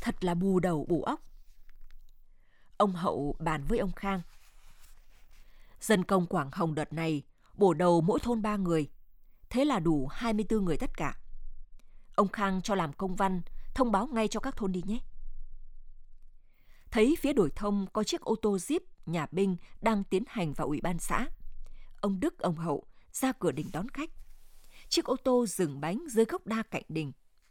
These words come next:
Từ xe bước xuống, ba anh bộ đội tuổi trung niên,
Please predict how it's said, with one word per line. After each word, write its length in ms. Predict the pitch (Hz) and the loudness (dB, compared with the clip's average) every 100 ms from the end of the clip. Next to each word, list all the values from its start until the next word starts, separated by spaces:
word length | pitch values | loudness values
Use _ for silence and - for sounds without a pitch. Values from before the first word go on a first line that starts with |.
| - - _ _ _ - | -20 -20 _ _ _ 0
Từ 220 | 196 170 | 6 6
xe 280 | 151 226 220 | 4 0 -2
bước 220 | - 330 | -2 -4
xuống, 320 | - 202 196 330 - - - | 0 0 0 -4 -14 -18 -4
ba 120 | 247 | -2
anh 220 | - 247 | 0 0
bộ 120 | 175 | 0
đội 300 | - 160 160 - | 0 0 -2 -2
tuổi 140 | - 160 | -2 -2
trung 280 | - 214 202 | -2 -2 0
niên, 240 | 214 196 | 2 0